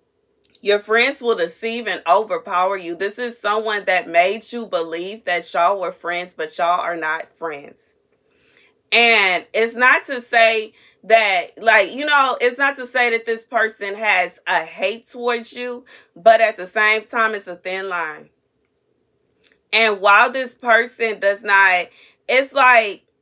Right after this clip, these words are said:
this is just confusion. We already know the devil is the author of confusion, but this is confusion. This person sees you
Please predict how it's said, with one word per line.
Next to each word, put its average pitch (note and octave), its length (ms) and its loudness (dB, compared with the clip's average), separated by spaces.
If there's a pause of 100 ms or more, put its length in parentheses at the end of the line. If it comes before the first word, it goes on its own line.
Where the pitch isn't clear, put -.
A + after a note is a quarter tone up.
(2500)
this A#4+ 180 -4
is A#3+ 200 -6
just F3 220 -4
confusion. F#3+ 560 -8
We C4 80 2
already A#3+ 320 2
know F#3 200 2
the D#3+ 100 -10
devil F3+ 320 4
is E3 140 -2
the C#3 140 -6
author F3 360 0
of D#3 140 -2
confusion, E3+ 640 -8
but F3 160 -2
this C4 180 -4
is G3+ 180 0
confusion. D#3+ 640 -8
This B3 200 0
person B3 540 0
sees G#3+ 400 -4
you G#3 220 -6